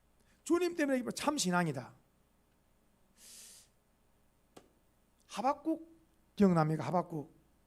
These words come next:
하박국 기억납니까? 하박국 선지자가 어떤 신앙 고백을 합니까? 하박국 선지자가 "우리의 양떼가 없고,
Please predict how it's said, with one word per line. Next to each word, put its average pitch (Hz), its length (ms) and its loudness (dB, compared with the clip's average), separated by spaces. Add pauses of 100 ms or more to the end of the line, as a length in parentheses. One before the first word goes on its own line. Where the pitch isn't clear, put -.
(200)
하박국 220 640 -4
기억납니까? 180 600 2 (480)
하박국 269 600 -4 (540)
선지자가 190 760 -4 (1040)
어떤 330 480 -8
신앙 202 280 -6
고백을 175 240 -2
합니까? - 420 -12 (460)
하박국 175 360 -4
선지자가 139 480 -8 (2250)
"우리의 311 400 0
양떼가 214 360 -2
없고, 147 380 -6